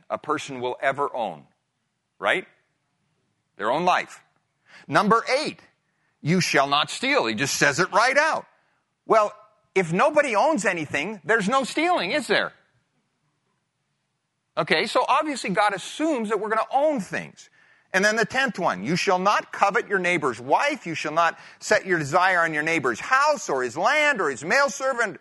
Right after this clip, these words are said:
or female servant or his ox or donkey," anything that belongs to your neighbor. So God obviously assumes that private ownership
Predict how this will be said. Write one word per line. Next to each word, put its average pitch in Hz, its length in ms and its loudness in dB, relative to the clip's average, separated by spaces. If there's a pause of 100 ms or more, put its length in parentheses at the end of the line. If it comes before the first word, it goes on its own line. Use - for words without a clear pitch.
(260)
or 143 180 4
female 285 400 0
servant 240 420 0
or 139 60 0
his 131 120 -2
ox 277 360 0
or 170 80 -4
donkey," 240 560 0
anything 220 880 0 (520)
that 147 500 -2
belongs 196 880 0
to 160 120 -6
your 147 140 0
neighbor. 147 380 0 (1700)
So 160 180 0
God 208 320 4
obviously 247 600 0
assumes 156 640 -4 (920)
that 180 240 -2
private 269 380 0
ownership 226 640 -2